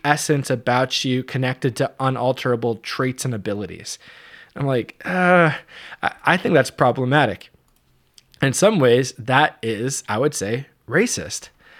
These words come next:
To say because someone is white or black, therefore thus and such about them. And it's, I'm like, well, because they're white, they're white. But otherwise, <laughs> who knows? Because they're black, they're black. But otherwise, who knows? Um, and so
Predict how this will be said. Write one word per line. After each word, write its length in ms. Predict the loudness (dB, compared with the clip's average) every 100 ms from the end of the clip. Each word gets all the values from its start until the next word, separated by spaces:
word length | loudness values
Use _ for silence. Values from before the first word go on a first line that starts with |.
| -20 -10
To 80 | -4
say 180 | 0 0
because 540 | -2 -2 2 4 2
someone 440 | 2 2 2 0
is 340 | 0 0 0 -2
white 360 | 0 0 0 -2
or 120 | 0
black, 460 | 0 0 -2 -4 -10 -20 -6
therefore 520 | 2 2 4 4 4 4
thus 300 | 0 -2 -4
and 80 |
such 260 | -2 -2 -2
about 340 | -2 -2 -4
them. 220 | -6 -8 -8
And 140 | -8
it's, 340 | -8 -8 -8 -10 -18 -20 -20 -20 -6
I'm 60 | -2
like, 200 | -2 -4 _ -18 -18 _ -4
well, 320 | 2 2 0 _ -6
because 240 | -2 2
they're 120 | 4
white, 260 | 6 4 4
they're 100 | 2
white. 360 | 2 0 -2 _ _ _ _
But 100 | 0
otherwise, 720 | 6 8 10 8 6 2 -2 -8 -14
<laughs> 120 | -4
who 140 | 2
knows? 300 | 6 6 2
Because 260 | -2 0 2
they're 100 | 4
black, 300 | 4 4 4
they're 100 | 0
black. 360 | 2 0 0 0
But 100 | 2
otherwise, 440 | 4 6 4 2
who 120 | 0
knows? 360 | 0 -2 -4 -12 _ _ _ -14 -8
Um, 200 | -8 -8 -16 -20 -20 -20 -14 -2
and 200 | 0 2
so 540 | 4 6 8 6 2